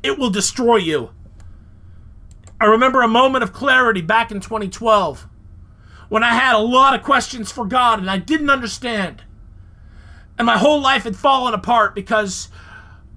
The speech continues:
what I thought was true turned out that it wasn't.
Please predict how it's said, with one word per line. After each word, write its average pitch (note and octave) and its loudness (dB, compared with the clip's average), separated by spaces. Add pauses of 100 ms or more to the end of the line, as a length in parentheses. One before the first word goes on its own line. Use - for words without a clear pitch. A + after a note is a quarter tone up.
what A3+ 2
I G#3+ 2
thought B3 2
was G#3 -6
true A#3+ -4
turned G#3+ -4
out G3 -2
that F#3+ -4
it E3+ -4
wasn't. F3+ -6